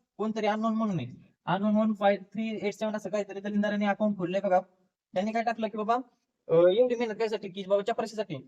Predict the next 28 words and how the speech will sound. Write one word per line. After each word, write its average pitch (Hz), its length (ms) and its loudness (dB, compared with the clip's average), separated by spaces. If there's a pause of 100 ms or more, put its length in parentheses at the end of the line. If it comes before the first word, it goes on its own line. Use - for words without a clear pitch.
(380)
त्याला 208 160 0
सांगणं 233 280 -4
एवढंच 220 280 -2
आहे, 220 80 -2 (380)
चपराशीवाला 220 500 2
भावा, 208 300 4 (300)
की 202 80 -4
एसएससी, 220 580 -4 (180)
एम-, 220 240 -4
एसएससी 220 380 -4
एमटीएस 233 240 0
मध्ये 196 200 -4
केंद्राचं 240 720 -2
एमटेस 226 400 -4
व्हायसाठी 208 420 -2
तुला - 400 -4
एसएससी 233 320 -2
ट्रॅक 220 260 0
सिलेक्शन 233 300 -4
क्रॉस 226 360 0
करायला 214 240 2
लागते, 147 280 -10 (240)
तेव्हा 233 160 6
कुठं 226 160 2
हे 233 100 4
होत 196 160 2
आहे. 143 100 2
हं? 208 320 -8